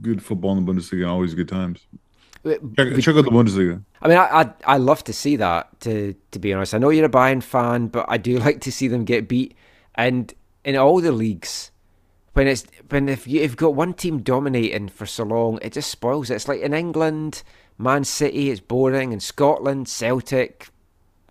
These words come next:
Speaker 2: Celtic Rangers, when Rangers are up there. Celtic lost at the weekend. It's great for Scottish football. It means they're not running away with it. And that's
Speaker 1: Mm-hmm.
Speaker 2: kind of all,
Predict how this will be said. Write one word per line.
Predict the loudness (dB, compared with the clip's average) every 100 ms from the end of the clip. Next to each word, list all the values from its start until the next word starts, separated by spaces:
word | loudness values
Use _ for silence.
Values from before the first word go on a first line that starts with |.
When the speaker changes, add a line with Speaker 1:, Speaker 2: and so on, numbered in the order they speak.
| _ -16
Speaker 2:
Celtic | -8 -2 -2 -2 -6 -2
Rangers, | 0 2 2 2 0
when | -2
Rangers | -2 -4 -4
are | -2
up | -2 -2
there. | -2 0 -2 -6 _ _
Celtic | 0 2 2 0
lost | 0 -2 -2
at | -6
the |
weekend. | -6 -2 0 0 -2 -8 -16 _ _
It's | -10 -6
great | -2 -2 -4
for | -10
Scottish | -2 -2 -2
football. | -6 -8 -4 -4 -4 -10 _ _ -8
It | -2
means | -2 -2
they're | 0
not | 0 0
running | -2 -2
away | -2 -2 -2
with | -4 -4
it. | -8 -10 _ _ _
And | -2 0
that's | 0 0
Speaker 1:
Mm-hmm. |
Speaker 2:
kind | -2 0
of | -2 -4 _ _ _ _
all, | 0 2